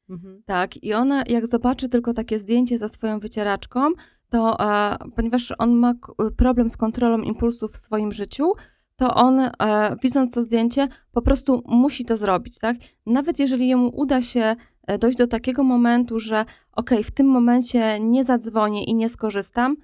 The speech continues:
Speaker 2: e, no to i tak na, w przeciągu dnia po prostu musi to zrobić.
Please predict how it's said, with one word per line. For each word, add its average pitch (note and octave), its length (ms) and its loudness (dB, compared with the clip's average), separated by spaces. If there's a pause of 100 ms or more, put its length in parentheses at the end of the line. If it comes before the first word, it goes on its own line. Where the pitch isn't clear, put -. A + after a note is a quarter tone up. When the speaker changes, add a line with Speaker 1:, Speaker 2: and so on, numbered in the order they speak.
(460)
Speaker 2:
e, G3 240 -2 (120)
no A#3+ 100 0
to A#3+ 100 -2
i A#3 60 0
tak A#3 200 -6
na, G#3+ 120 -12
w - 100 -20 (100)
przeciągu G#3+ 440 -6
dnia G3 240 -6
po - 140 -16
prostu G3 520 -6
musi G3+ 280 -8
to E3+ 120 -8
zrobić. D#3+ 540 -8